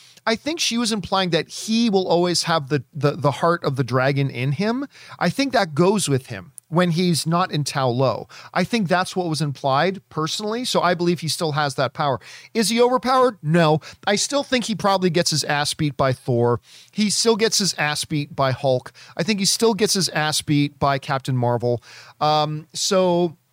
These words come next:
is he overpowered? I don't think so. I think he's a very formidable, powerful character, sure.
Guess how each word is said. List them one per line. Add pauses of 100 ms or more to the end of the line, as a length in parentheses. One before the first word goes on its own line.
(520)
is
he
overpowered?
I
don't
think
so. (640)
I
think
he's
a
very (160)
formidable, (120)
powerful
character,
sure.